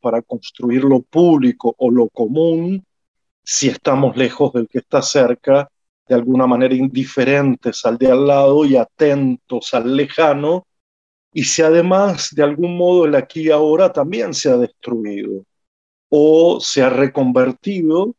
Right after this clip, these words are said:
en un aquí permanente, solitario, y en un ahora multitudinario, que es el que compone la red, ¿no? Y el aquí es el lugar del enunciado, pero el aquí y ahora está,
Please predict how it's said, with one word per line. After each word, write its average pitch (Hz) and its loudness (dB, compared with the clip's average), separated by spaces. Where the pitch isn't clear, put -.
en 120 -6
un 139 0
aquí 160 -4
permanente, 160 2
solitario, 160 0
y 143 -2
en 131 -2
un 143 -2
ahora 143 2
multitudinario, 147 -4
que 135 -4
es - -6
el 139 0
que 120 -4
compone 123 0
la 143 2
red, 147 2
¿no? - -6
Y 139 -6
el 127 0
aquí 131 0
es 123 -4
el 123 -2
lugar 131 2
del 127 0
enunciado, 143 0
pero 139 4
el 131 4
aquí 135 0
y 156 6
ahora 160 4
está, 139 -2